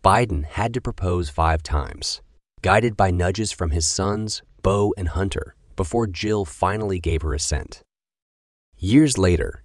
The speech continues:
and Biden still introduces himself at public events as Jill Biden's husband, a testament to his enduring love and admiration for his wife.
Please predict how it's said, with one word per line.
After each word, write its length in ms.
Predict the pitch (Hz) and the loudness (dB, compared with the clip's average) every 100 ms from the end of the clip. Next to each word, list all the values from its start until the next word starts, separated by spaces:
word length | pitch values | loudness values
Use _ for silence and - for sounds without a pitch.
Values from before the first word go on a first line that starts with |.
| - | 2
and 180 | 104 95 | 4 6
Biden 340 | 113 139 135 | 4 6 2
still 360 | - - 135 135 | 2 6 6 6
introduces 680 | 120 113 90 107 - 110 | -2 -2 0 0 0 0
himself 480 | 101 95 - 90 82 | 0 0 0 0 0
at 160 | 85 80 | -6 -4
public 380 | - 117 127 101 | -2 0 0 0
events 420 | 87 85 80 - - | -2 -2 -4 -6 -4
as 160 | 76 | -4
Jill 300 | 80 95 104 | -2 -2 -2
Biden's 420 | 95 85 82 73 | 0 0 2 -2
husband, 520 | - 90 80 - - - - _ _ _ _ | -2 -2 -2 -6 -12 -18 -20 _ _ _ _
a 80 | - | -2
testament 480 | - 123 - 147 - | 0 0 2 2 2
to 100 | 107 | -2
his 240 | 110 107 | -2 -2
enduring 560 | 101 92 76 98 113 101 | -2 -2 0 0 0 -2
love 320 | 80 80 80 85 | 0 0 -2 -4
and 120 | 85 | -4
admiration 680 | 90 95 90 80 76 - 65 | -4 -2 0 0 0 -2 -6
for 160 | - - | -4 -2
his 160 | 73 - | -2 -4
wife. 400 | - - - | -6 -8 -18